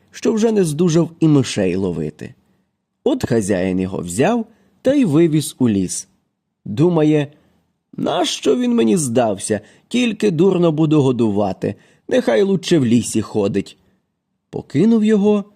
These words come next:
й сам поїхав. Коли це приходить до кота лисичка та й питає його: "Що ти таке?"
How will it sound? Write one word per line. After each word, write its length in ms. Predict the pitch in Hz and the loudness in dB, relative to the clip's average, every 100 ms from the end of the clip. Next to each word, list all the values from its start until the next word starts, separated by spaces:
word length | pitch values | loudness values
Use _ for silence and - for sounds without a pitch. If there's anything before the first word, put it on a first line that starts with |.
| _ | _
й 100 | 123 | -10
сам 320 | 107 - 330 233 | -8 -6 -4 -2
поїхав. 580 | 107 95 82 78 - - _ _ _ _ _ _ _ _ _ _ _ _ _ _ _ - | -4 -6 -6 -12 -16 -20 _ _ _ _ _ _ _ _ _ _ _ _ _ _ _ -8
Коли 260 | 107 101 | -4 -4
це 160 | - 104 | -4 -6
приходить 580 | - 104 - 104 156 180 | -6 -8 -4 -4 -4 -4
до 100 | 139 | -6
кота 280 | 101 - | -6 -6
лисичка 680 | 92 170 - 135 - - 117 - _ _ | -4 -4 -2 -4 -4 -6 -6 -8 _ _
та 100 | 123 | -4
й 80 | 135 | -2
питає 560 | 240 247 147 90 80 | -2 -4 -4 -4 -6
його: 320 | 76 98 98 - _ _ _ - | -6 -10 -14 -18 _ _ _ -18
"Що 320 | - - 269 | -8 -2 0
ти 120 | 339 | 0
таке?" 480 | 339 339 302 127 | -2 -2 -2 -2